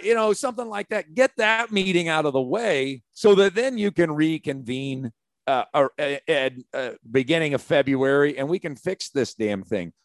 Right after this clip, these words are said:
I can't explain it to people. I've never been able to understand it. This is just apparently how things have to be negotiated when it comes to professional sports leagues. They have to wait till the midnight hour to put the screws to the other, uh, side of things.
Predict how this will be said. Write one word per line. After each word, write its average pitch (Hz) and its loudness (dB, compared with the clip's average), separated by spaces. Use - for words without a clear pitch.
I 254 2
can't 247 0
explain 180 0
it 165 -2
to 147 -2
people. 160 -2
I've 220 4
never 214 0
been 185 -4
able 175 2
to 156 2
understand 147 -4
it. 143 0
This 139 -2
is 120 -4
just 208 0
apparently 160 -2
how 147 0
things 147 -6
have 127 -4
to 131 -6
be 123 -4
negotiated 170 2
when 147 0
it - -4
comes 160 -4
to - -10
professional 151 0
sports - -2
leagues. 131 -2
They 95 -4
have 190 -2
to 202 0
wait 180 0
till 170 2
the 139 -2
midnight 139 0
hour 127 4
to 127 -6
put - -2
the 123 -4
screws 139 -2
to 123 -6
the 117 -2
other, 123 2
uh, 101 -4
side 127 0
of 113 -4
things. 117 -6